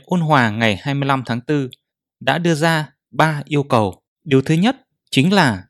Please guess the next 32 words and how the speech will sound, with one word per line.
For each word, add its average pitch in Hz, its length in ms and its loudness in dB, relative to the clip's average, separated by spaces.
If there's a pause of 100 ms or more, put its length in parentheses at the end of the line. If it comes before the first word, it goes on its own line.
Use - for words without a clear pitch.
thả 117 240 2
bốn 117 200 0
mươi 175 100 0
lăm 160 140 0
học 127 280 -4
viên 135 220 -2
vô 147 160 2
tội 139 260 -2 (420)
bị 135 200 -4
bắt 151 160 0
giữ 156 300 -4 (200)
bất 190 160 -6
hợp 123 140 -2
pháp. 185 260 -2 (580)
Mười 147 200 6
nghìn 143 240 2
người 127 380 4
trong 160 180 -4
cuộc - 260 0
thỉnh 107 140 -4
nguyện 117 160 -4
này, 107 280 -2 (360)
đại 117 260 -2
đa 147 160 0
số 127 400 -2
không 156 320 -2
quen 135 200 -2
biết 160 160 -2 (160)
bốn 139 160 -2
mươi 156 80 -2
lăm 143 240 -2
người 107 220 -2